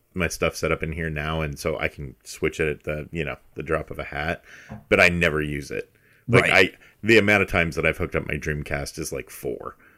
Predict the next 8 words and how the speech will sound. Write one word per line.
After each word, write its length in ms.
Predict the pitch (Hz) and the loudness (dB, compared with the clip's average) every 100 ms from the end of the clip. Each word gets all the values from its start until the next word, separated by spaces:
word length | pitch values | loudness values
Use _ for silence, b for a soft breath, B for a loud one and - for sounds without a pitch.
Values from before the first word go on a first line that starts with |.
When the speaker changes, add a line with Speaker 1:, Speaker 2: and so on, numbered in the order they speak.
| b | b
Speaker 2:
Right. 220 | - - 90 | -4 0 4
Speaker 1:
Um, 420 | 82 78 76 71 | 4 4 2 2
and 360 | 90 87 82 - | 2 2 2 -2
so 440 | - 90 85 78 - 95 | 4 6 6 2 0 2
I 120 | 95 | 4
think 240 | 101 127 101 | 4 2 2
that's 180 | 95 | 4
a, 120 | 92 | 4